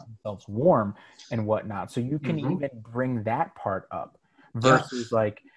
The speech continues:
Speaker 1: a lot of the Tolkienism, which I love Tolkien. He's probably one of my, you know, top three, you know, authors.
Speaker 2: Yeah.
Speaker 1: It, it's one of those where, you know, Tolkien, yes,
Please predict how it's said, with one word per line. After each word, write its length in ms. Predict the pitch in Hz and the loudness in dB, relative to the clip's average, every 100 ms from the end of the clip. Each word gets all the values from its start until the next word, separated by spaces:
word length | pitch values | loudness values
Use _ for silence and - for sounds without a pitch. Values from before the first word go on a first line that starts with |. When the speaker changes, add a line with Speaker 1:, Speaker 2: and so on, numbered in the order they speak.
| - | -2
Speaker 1:
a 80 | 127 | 4
lot 160 | 127 127 | 6 6
of 100 | 117 | 6
the 80 | |
Tolkienism, 760 | 113 - 160 160 135 117 117 117 | 2 4 4 4 -2 0 2 4
which 140 | 120 - | 2 0
I 120 | 117 | -2
love 320 | 110 113 120 | 0 2 0
Tolkien. 440 | - 135 131 104 104 | 4 2 2 -2 -6
He's 240 | 104 98 | -4 -6
probably 440 | - - 110 110 107 | -2 2 4 4 0
one 240 | 104 107 | -2 -2
of 180 | 104 107 | -4 -6
my, 440 | 107 107 104 101 _ _ _ - | -4 -4 -4 -8 _ _ _ -8
you 100 | 117 | -2
know, 340 | 107 95 101 - | 0 0 -2 -6
top 360 | - 120 - - | 0 0 0 -4
three, 400 | 131 117 117 113 | -2 0 2 0
you 220 | 107 110 - _ - | -2 -6 -10 _ -6
know, 380 | 113 101 85 - | -4 -4 -6 -2
authors. 640 | 120 143 - 110 107 117 _ - _ _ | 0 0 2 0 0 -6 _ -20 _ _
Speaker 2:
Yeah. 220 | 120 113 110 _ _ _ - | -2 -2 -4 _ _ _ -6
Speaker 1:
It, 260 | 143 139 - - _ | -6 -6 -10 -20 _
it's 440 | 139 - 135 139 | -18 -10 -8 -6
one 240 | 131 135 139 | 0 2 2
of 100 | 131 | 4
those 300 | 123 135 127 | 4 4 2
where, 320 | 123 117 110 _ - | 4 2 2 _ -12
you 80 | 120 | -8
know, 100 | 107 | -8
Tolkien, 460 | - 165 165 160 127 | 0 2 2 0 0
yes, 300 | 107 - | 0 -2